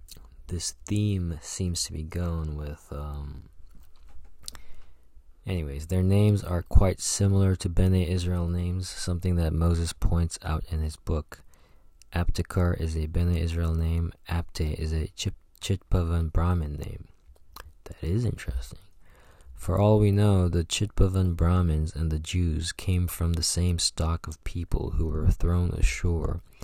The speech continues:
in that shipwreck, says Moses. I mentioned Moses' theory to a friend in Bengaluru who happens to be a Chitpavan Brahmin.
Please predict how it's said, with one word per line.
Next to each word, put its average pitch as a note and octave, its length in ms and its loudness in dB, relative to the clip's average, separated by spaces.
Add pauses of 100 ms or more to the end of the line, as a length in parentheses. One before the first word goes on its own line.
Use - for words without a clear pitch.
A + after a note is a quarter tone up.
(320)
in E2+ 220 2
that D#2+ 240 -2
shipwreck, - 600 -4
says C#2+ 300 -4
Moses. C#2 500 -6 (680)
I F2 80 -6
mentioned G2 480 2
Moses' F#2 640 0
theory G2 580 4
to F2 200 0
a E2+ 100 0
friend F#2 460 2
in E2+ 260 0
Bengaluru F2 760 2
who E2 200 2
happens F2+ 540 0
to - 160 -6
be D#2+ 360 -2
a D#2 60 -4
Chitpavan E2 680 -2
Brahmin. F2 420 -2